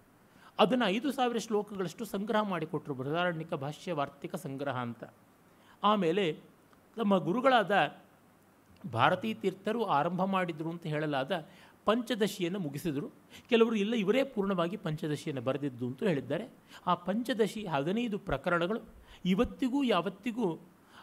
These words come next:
ಅದ್ವೈತ ವೇದಾಂತದಲ್ಲಿ ತುಂಬ ದೊಡ್ಡ ಮೌಲಿಕವಾದ ಗ್ರಂಥ. ನನ್ನ ಪೂಜ್ಯ ಗುರುಗಳಾದ ರಂಗನಾಥ್ ಶರ್ಮರು ಹೇಳ್ತಾ ಇದ್ದರು,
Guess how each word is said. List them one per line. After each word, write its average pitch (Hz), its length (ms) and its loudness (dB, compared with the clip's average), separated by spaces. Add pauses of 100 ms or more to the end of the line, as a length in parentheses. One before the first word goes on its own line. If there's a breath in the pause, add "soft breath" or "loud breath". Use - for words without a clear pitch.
ಅದ್ವೈತ 180 380 0 (280)
ವೇದಾಂತದಲ್ಲಿ 185 840 0 (140)
ತುಂಬ 214 200 2
ದೊಡ್ಡ 196 360 -2
ಮೌಲಿಕವಾದ 190 680 0
ಗ್ರಂಥ. 131 340 -6 (580)
ನನ್ನ 156 160 0
ಪೂಜ್ಯ 156 320 -2
ಗುರುಗಳಾದ 151 480 0
ರಂಗನಾಥ್ 147 440 -2
ಶರ್ಮರು 151 300 -6
ಹೇಳ್ತಾ 147 260 0
ಇದ್ದರು, 160 500 2